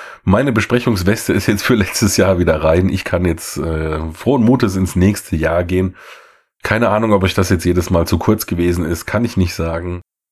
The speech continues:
Nächste Folge geht's dann so richtig los mit diesem Jahrgang. Und zwar haben wir uns mal wieder einen Verlag vorgenommen. Wir starten tatsächlich nochmal eine Verlagspodcast-Reihe.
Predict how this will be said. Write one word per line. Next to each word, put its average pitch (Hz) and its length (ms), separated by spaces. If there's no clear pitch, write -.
Nächste 139 380
Folge 123 360
geht's 98 260
dann 92 160
so 80 80
richtig 101 360
los 107 280
mit 92 80
diesem 90 240
Jahrgang. 85 560
Und 92 240
zwar 82 440
haben 85 280
wir 85 320
uns 87 260
mal 85 160
wieder 82 140
einen 78 80
Verlag 107 500
vorgenommen. 78 540
Wir 98 100
starten 101 380
tatsächlich 95 480
nochmal 92 160
eine 87 100
Verlagspodcast-Reihe. 82 1500